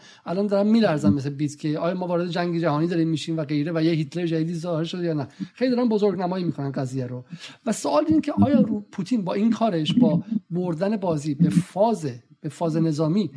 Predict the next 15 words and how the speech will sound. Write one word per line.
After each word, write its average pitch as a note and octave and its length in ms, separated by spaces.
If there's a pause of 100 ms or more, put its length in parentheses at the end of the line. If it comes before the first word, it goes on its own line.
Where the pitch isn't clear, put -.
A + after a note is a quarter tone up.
(420)
اروپا G3+ 420
رو G3+ 280
هل A#3 180
نمیده - 320
بغل D3+ 280
ناتو؟ D#3 600
اروپایی G3 300
که A3 80
داشت G#3+ 240
به F3+ 160
تدریج G3+ 760
از D3+ 260
ناتو، D#3+ 380 (180)
فاصله F3 380
می‌گرفت. A#3 500